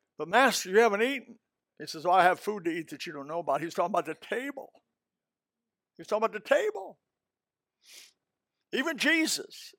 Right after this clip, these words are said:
in the midst of being to that well in Samaria, he had that old girl get saved. By the way, that girl was the first person he actually admitted he was the Messiah. She had five husbands and was living with a guy.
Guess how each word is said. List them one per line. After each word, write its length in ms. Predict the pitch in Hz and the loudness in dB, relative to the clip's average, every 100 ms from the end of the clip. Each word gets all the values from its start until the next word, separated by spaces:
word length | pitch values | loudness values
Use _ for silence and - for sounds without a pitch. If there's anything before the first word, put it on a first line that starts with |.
| _ | _
in 80 | 165 | -10
the 60 | |
midst 360 | 180 254 - - | 2 2 4 4
of 360 | 208 175 131 - _ _ _ _ _ _ _ _ - | 4 4 -4 -20 _ _ _ _ _ _ _ _ 0
being 180 | 240 | 2
to 120 | 220 220 | 4 8
that 260 | 220 170 | 8 8
well 260 | 196 240 233 | 6 6 6
in 60 | |
Samaria, 760 | 185 208 208 240 226 160 131 - _ _ _ _ _ _ _ _ _ _ | 0 -2 0 2 2 0 -2 -6 _ _ _ _ _ _ _ _ _ _
he 160 | 156 208 | -4 4
had 160 | 226 226 | 6 8
that 120 | 226 | 6
old 220 | 226 208 | 6 4
girl 320 | 214 233 214 | 4 4 4
get 240 | 196 226 - | 4 0 2
saved. 300 | 247 233 175 | 2 4 6
By 140 | 233 | 4
the 60 | 254 | 6
way, 140 | 262 | 4
that 200 | 233 277 | 4 2
girl 260 | 233 269 247 | 0 2 2
was 140 | 208 | 0
the 80 | 175 | -6
first 460 | - 277 330 - | -6 -4 -4 -6
person 400 | - 294 254 196 | -8 -6 -6 -8
he 140 | 170 180 | -2 0
actually 400 | 185 208 - 214 | 2 2 2 0
admitted 420 | - 202 214 151 | 0 -4 -4 -4
he 100 | 151 | -6
was 200 | 160 165 | -8 -12
the 80 | 147 | -14
Messiah. 560 | 139 - 151 151 113 113 _ _ _ _ _ _ _ | -12 -8 -6 -6 -8 -14 _ _ _ _ _ _ _
She 320 | - - 247 214 | -10 -6 0 4
had 240 | 190 139 _ | 4 2 _
five 400 | 185 196 226 262 | 0 4 4 4
husbands 540 | 220 233 190 190 160 | 2 0 -2 -10 -12
and 140 | 156 139 | -14 -12
was 240 | 160 151 | -12 -12
living 440 | 151 156 233 233 165 | -8 -2 -2 -4 -6
with 140 | 139 | -10
a 80 | 147 | -10
guy. 360 | - 135 - | -18 -18 -18